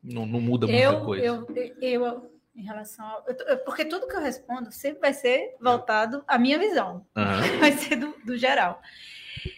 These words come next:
Speaker 2: É porque eu não vejo muito preconceito em relação a, ao meu. É porque sempre tem aquele negócio, "Ai, mulher tem inveja da outra, mulher tem isso." Eu, eu não, eu sou mais, eu acho que o preconceito, não sei se é por causa do público teixeirense,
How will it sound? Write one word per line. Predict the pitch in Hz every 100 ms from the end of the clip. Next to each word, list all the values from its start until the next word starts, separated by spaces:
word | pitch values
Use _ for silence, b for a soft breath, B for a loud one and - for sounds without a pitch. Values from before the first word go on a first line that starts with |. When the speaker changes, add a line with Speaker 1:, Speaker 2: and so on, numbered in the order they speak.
| B _ _ _ _ _ _ -
Speaker 2:
É | -
porque | 440 392
eu | 381
não | 427 294
vejo | 226 262 277 226
muito | 208 190 -
preconceito | 214 - 202 - 180 196
em |
relação | 202 190 196 196
a, | 202 190 185 - 214
ao | 196 202
meu. | 202 202 190
É | -
porque | - 269
sempre | 294 269
tem | 285
aquele | 262 262
negócio, | 240 240 254
"Ai, | 269
mulher | 254 247 247
tem | 254 233
inveja | 196 220 220
da | 208 202
outra, | 214 226 214 220
mulher | 208 208 214
tem | 214 208 214
isso." | 214 - -
Eu, | 254 269 247
eu | 240 254
não, | 254 220
eu | 214
sou | 214 240
mais, | 220 208 214 240 240 233 - - _ B B B B
eu | 262 294
acho | 254 254
que | 285
o |
preconceito, | - 277 294 320 - 226 208 214 - 220
não | 247
sei | 262
se | -
é | 277
por | -
causa | 247 233 247
do | 277
público | - 269 262 254 226
teixeirense, | 214 214 214 190 185 185 - 190